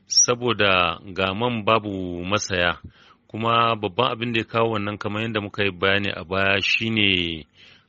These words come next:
a wannan matakai da ƙasashe na duniya suka ɗauka da ko kuma a ce duniya baki ta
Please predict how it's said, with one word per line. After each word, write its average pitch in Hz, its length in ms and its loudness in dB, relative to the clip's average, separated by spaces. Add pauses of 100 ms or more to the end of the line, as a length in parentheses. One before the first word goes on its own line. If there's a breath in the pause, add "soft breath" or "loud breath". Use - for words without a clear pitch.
a 87 400 -2
wannan 107 440 0
matakai 98 520 -2
da 95 80 0
ƙasashe 98 640 0
na 98 80 -4
duniya 98 380 0
suka - 240 -6
ɗauka 92 340 -4
da 98 80 -6
ko - 160 -10
kuma 107 240 -2
a 101 60 2
ce - 140 -6
duniya 98 280 -2
baki 90 280 -4
ta 95 120 -6